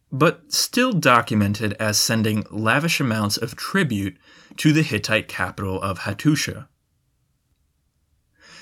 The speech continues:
Sennarenu's ship sailed around twelve sixty, as I said,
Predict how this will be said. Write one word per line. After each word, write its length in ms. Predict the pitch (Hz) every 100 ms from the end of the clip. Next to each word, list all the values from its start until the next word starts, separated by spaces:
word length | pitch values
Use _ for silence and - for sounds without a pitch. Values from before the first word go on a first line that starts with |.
| - _
Sennarenu's 1000 | - 185 180 233 233 214 185 180 170 - -
ship 400 | - 107 104 -
sailed 520 | - - 110 107 104
around 380 | 117 107 104 104
twelve 320 | - 98 95
sixty, 600 | - 170 165 104 90 110 -
as 220 | 113 107
I 80 | 104
said, 400 | - 110 85